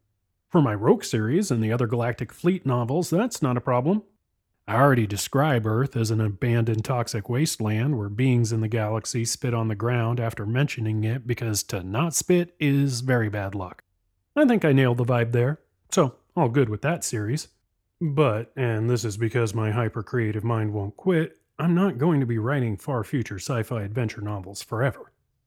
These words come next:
The risk I face is that there are certainly a section of readers that will not only be turned off if I don't realistically mention covid, but will actively get angry,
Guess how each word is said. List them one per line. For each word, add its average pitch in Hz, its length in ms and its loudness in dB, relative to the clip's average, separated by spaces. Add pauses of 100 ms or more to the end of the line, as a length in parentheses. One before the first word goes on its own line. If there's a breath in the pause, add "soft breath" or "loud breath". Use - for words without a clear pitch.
(140)
The 147 80 0
risk 226 260 6
I 175 120 0
face 120 400 -2
is 127 140 -4
that 147 160 -6
there 151 140 2
are 139 60 0
certainly 185 420 -2
a 170 60 -2
section 147 380 -4
of 135 80 -2
readers 107 360 -4
that 123 120 -6
will 127 140 0
not 143 220 0
only 135 200 0
be 120 140 -4
turned 117 300 -4
off 147 360 -4
if - 140 -8
I 113 80 -2
don't 117 220 -4
realistically 107 640 -4
mention 151 400 0
covid, 190 440 0 (440 soft breath)
but 196 140 2
will 190 260 2
actively 127 640 -2
get 110 440 -4 (100)
angry, 104 520 -4